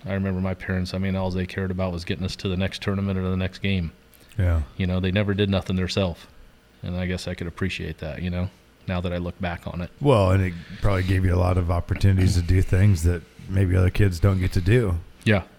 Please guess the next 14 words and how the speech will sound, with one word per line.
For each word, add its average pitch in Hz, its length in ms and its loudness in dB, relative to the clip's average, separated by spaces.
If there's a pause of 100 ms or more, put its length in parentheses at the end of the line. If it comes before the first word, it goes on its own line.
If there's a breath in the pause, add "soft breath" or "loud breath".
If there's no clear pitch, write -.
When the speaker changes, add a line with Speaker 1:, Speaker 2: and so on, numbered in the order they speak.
(220)
Speaker 1:
Yeah, 113 160 2 (100)
absolutely. 101 520 0
And 98 120 0
for 104 120 -4
me 127 180 4
growing 113 280 4
up, 113 220 2
I 107 60 4
mean, 104 260 4 (580 loud breath)
I 98 60 -6
wasn't 107 300 4
a 90 40 0
school 113 380 2
guy. 92 340 0